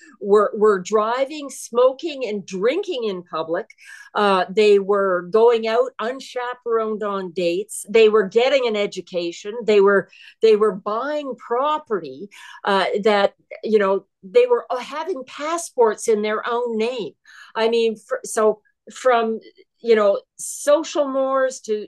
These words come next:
to legal issues, to political issues, as they be-, cast votes, uh, to, to, uh, just economic drivers. So, so, and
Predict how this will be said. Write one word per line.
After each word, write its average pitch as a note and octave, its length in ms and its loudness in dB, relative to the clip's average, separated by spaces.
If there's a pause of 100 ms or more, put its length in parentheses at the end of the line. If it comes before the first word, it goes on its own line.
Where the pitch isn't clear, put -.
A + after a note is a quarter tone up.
to G#3 180 -4
legal C4+ 420 0
issues, A#3+ 440 2
to - 120 -10
political A#3+ 680 0
issues, A#3 600 -6 (340)
as G3 200 0
they G3 120 2
be-, F#3+ 260 2 (400)
cast G#3 400 -6
votes, G#3+ 520 0 (360)
uh, F3+ 420 0
to, G#3 340 2 (120)
to, G#3 480 -2 (100)
uh, F3 240 -4 (100)
just G#3+ 280 -4
economic A#3+ 760 -4
drivers. D#3 640 -8
So, G#3+ 300 -2 (280)
so, A#3 300 2
and A#3+ 260 0